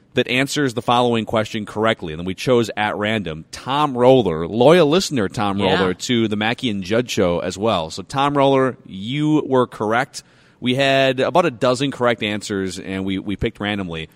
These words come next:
Speaker 1: And the question was, Miguel Sano, who's flirting with a one thousand O P S on the season. It's just below one thousand as we sit here on, uh, this Thursday afternoon after the Mariner series. Name the three Twins players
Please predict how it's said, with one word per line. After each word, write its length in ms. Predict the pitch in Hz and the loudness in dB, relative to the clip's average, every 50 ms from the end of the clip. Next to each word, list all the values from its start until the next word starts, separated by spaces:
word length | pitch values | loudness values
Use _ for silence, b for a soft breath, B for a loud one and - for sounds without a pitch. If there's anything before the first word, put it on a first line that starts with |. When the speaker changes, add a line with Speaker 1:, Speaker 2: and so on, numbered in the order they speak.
| b b b b b | b b b b b
Speaker 1:
And 100 | b 135 | b -8
the 60 | 123 - | -8 -2
question 360 | - 143 143 151 - 170 151 | 0 2 2 2 0 -2 0
was, 400 | 131 120 110 107 110 104 - - b b b b b | 2 2 2 2 2 -2 -4 -10 b b b b b
Miguel 320 | 104 117 107 127 131 143 156 | -6 -2 2 4 4 4 2
Sano, 340 | - - 160 139 113 110 110 | 2 0 0 0 0 2 2
who's 180 | 117 113 - | 0 -2 -4
flirting 420 | - - - 127 127 139 151 151 139 | -6 -8 -2 0 0 2 2 0 0
with 120 | 135 127 | 0 0
a 20 | |
one 280 | 120 107 107 113 120 123 | 0 0 0 -2 -2 0
thousand 380 | - 127 131 131 123 113 117 - | 0 0 2 2 0 -2 -4 -2
O 160 | - 113 110 | 0 0 -2
P 240 | - - 117 113 104 | -2 -4 -4 -4 -2
S 180 | 98 98 92 - | -2 -4 -4 -6
on 140 | 95 98 | -8 -8
the 60 | 95 87 | -8 -8
season. 360 | - - 110 95 82 82 80 | -6 -6 -6 -6 -6 -8 -10
It's 140 | 78 - - | -12 -10 -8
just 240 | - 135 - - | -8 -8 -6 -4
below 260 | - 120 113 104 101 101 | -4 -2 2 4 4 4
one 200 | 98 98 98 95 | 4 2 0 -4
thousand 460 | 90 - 90 90 92 90 82 90 87 87 | -4 -4 -2 -2 -2 -4 -6 -8 -10 -10
as 100 | 82 - | -10 -10
we 80 | 92 | -10
sit 220 | 87 - 104 87 - | -10 -10 -10 -10 -8
here 340 | - 95 92 87 87 85 - b b b b b b b | -6 -6 -4 -4 -4 -6 -8 b b b b b b b
on, 320 | - 87 87 87 87 85 | -8 -6 -6 -4 -4 -4
uh, 180 | 87 85 85 82 | -4 -6 -6 -6
this 180 | 80 90 - - | -6 -8 -8 -4
Thursday 340 | - 107 104 101 - 101 | -2 -2 0 0 0 -2
afternoon 520 | 92 90 85 - 95 90 87 85 82 82 85 | -2 -2 -4 -4 -6 -6 -6 -6 -6 -6 -8
after 300 | 85 - 90 92 - 104 | -8 -8 -8 -8 -8 -8
the 80 | 87 | -8
Mariner 320 | 87 90 92 92 87 82 80 | -6 -6 -6 -6 -6 -6 -8
series. 400 | - - 82 76 76 76 71 - b b b b b b b b b b b b _ _ _ _ _ | -10 -10 -10 -10 -10 -10 -12 -14 b b b b b b b b b b b b _ _ _ _ _
Name 360 | - 107 120 123 139 156 165 160 | -6 -2 0 2 2 2 2 0
the 80 | 151 | 0
three 280 | 147 - 139 139 139 135 | -2 -2 -4 -4 -4 -4
Twins 320 | - - 135 127 120 113 | -4 -4 -4 -4 -4 -4
players 640 | - - 117 113 113 104 95 92 92 90 87 - | -6 -4 -2 0 0 0 0 0 -2 -4 -6 -10